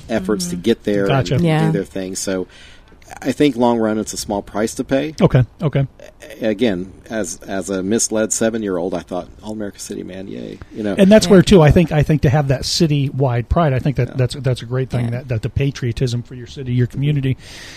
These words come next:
Speaker 3: um, you know, that good neighbor mentality, I think is great.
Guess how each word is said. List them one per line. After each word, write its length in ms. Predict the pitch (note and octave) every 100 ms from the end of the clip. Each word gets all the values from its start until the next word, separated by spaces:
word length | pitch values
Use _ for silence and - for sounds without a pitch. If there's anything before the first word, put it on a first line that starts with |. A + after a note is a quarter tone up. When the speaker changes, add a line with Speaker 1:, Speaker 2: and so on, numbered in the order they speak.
| - -
Speaker 3:
um, 500 | C#3 B2 A2+ A2+ G#2 - A#3
you 140 | B2+
know, 80 | B2+
that 200 | C3 C3
good 200 | C#3 B2+
neighbor 340 | C3+ C#3 B2+
mentality, 640 | B2+ B2 - C#3+ B2+ - B2
I 60 |
think 180 | B2 A#2
is 80 | A2+
great. 300 | C3 C3